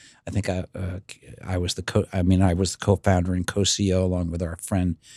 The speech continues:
Kara Swisher, and, um, Kara and I were briefed occasionally, but I don't think we fully understood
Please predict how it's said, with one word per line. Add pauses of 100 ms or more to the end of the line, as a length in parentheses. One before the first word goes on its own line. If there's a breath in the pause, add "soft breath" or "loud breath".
(240 soft breath)
Kara
Swisher, (420 soft breath)
and,
um, (760)
Kara
and
I
were
briefed
occasionally,
but
I
don't
think
we
fully
understood